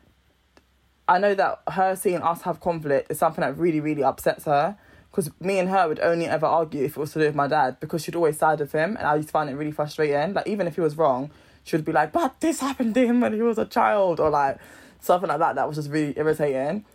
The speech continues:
But now he's literally, like, my best friend. So sometimes it's like, what I'm, the point that I'm making is, is that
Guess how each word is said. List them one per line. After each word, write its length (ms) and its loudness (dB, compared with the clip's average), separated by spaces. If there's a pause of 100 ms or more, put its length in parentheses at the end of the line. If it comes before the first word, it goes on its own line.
(160)
But 140 2
now 260 2
he's 140 -6
literally, 260 0
like, 80 0
my 100 -2
best 220 -2
friend. 320 -2
So 160 2
sometimes 500 -2
it's 140 -4
like, 260 2 (540)
what 220 4
I'm, 60 -12
the 100 0
point 180 0
that 80 -4
I'm 120 0
making 260 0
is, 160 -4
is 80 -12
that 260 2